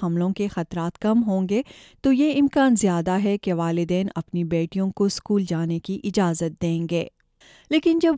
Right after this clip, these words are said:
فوجی انخلا شروع ہوگا اور اس خطے سے دلچسپی کم ہو جائے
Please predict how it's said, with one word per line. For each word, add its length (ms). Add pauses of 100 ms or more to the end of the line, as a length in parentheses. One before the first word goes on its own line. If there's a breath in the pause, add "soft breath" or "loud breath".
(100)
فوجی 400
انخلا 500
شروع 340
ہوگا 360
اور 220 (100)
اس 140
خطے 340
سے 200
دلچسپی 640
کم 260
ہو 160
جائے 280